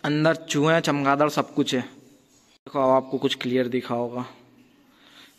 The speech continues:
ये एक जाल सा बना हुआ है, इसको पैक करा हुआ है यहाँ के से, ताकि कोई नीचे अंदर वापस ना जाए उस गुफा में। अब ये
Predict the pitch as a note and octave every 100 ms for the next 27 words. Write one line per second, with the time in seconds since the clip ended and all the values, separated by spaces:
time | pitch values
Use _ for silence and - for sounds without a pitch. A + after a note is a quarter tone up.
0 | - C3+ C3+ C3 C3 C3 C3+ C#3 C3+ C3+
1 | C#3 C3+ C#3+ C#3 C3 C3 C#3 C#3 C#3 C3+
2 | C3 C3 C3+ C3+ C3 B2+ C3+ C3 C#3 C3
3 | B2+ C#3 B2+ C3 B2+ A#2+ C#3 C3 C3 C3
4 | C3 C3 C3 B2 B2+ C3+ C#3 C3+ C3+ C3+